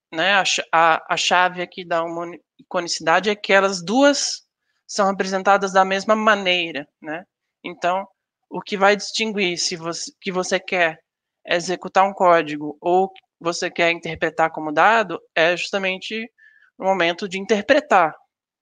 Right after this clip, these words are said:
Como você vai interpretar essa estru-, essa estrutura, né?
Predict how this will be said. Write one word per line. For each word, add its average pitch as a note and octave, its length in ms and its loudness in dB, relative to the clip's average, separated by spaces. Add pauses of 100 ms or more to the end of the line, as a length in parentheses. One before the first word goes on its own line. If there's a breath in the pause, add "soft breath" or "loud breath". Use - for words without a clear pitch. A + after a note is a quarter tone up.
(1200)
Como A3 260 0
você A3+ 240 -2
vai G3+ 140 0
interpretar G3 540 -2
essa F3+ 100 -8
estru-, - 360 -14
essa E3 200 -8
estrutura, D3+ 640 -10
né? D#3+ 180 -20